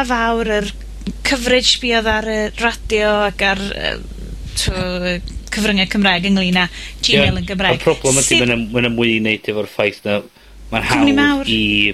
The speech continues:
Speaker 2: B B C, i Radio Cymru a, a pob dallt be' 'di Gmail yn Gymraeg.
Speaker 1: Ie.
Speaker 2: Di-, di-, di-, ma'r bysellfwrdd ma'r gael, a ti'n gallu gosod ar dy ffôn Android i, ma' hwnna'n, ma' hwnna'n, ma' 'na, ma' 'na fwy o waith yn hynna, so ma' 'na,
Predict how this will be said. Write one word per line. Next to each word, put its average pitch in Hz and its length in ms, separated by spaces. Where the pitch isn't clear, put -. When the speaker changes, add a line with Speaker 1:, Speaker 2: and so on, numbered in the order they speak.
Speaker 2:
B 110 120
B 104 140
C, - 300
i 113 180
Radio 110 240
Cymru 101 720
a, 95 460
a - 60
pob - 280
dallt 98 560
be' 110 100
'di 101 160
Gmail 104 480
yn 90 80
Gymraeg. 92 460
Speaker 1:
Ie. 233 220
Speaker 2:
Di-, 226 120
di-, 110 320
di-, 110 280
ma'r 113 280
bysellfwrdd 117 680
ma'r 107 180
gael, 110 460
a 104 100
ti'n - 220
gallu 104 340
gosod 110 460
ar 101 100
dy - 140
ffôn 104 240
Android 101 480
i, 101 80
ma' 104 80
hwnna'n, 98 220
ma' 117 100
hwnna'n, 104 160
ma' 107 60
'na, 110 60
ma' 117 160
'na 110 80
fwy 113 180
o 104 60
waith 113 400
yn 113 140
hynna, 104 120
so - 140
ma' 104 80
'na, 98 60